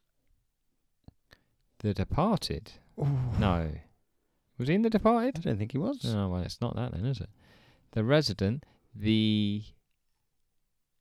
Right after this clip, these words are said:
Speaker 1: You're not a resident, so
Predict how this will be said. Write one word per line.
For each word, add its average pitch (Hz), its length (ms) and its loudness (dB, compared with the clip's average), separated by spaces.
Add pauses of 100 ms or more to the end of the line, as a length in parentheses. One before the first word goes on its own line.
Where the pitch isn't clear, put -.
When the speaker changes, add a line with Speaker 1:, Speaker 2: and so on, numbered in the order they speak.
(160)
Speaker 1:
You're 110 180 -8
not 120 240 -6
a 113 40 -6
resident, 101 520 -10 (540)
so 90 540 -8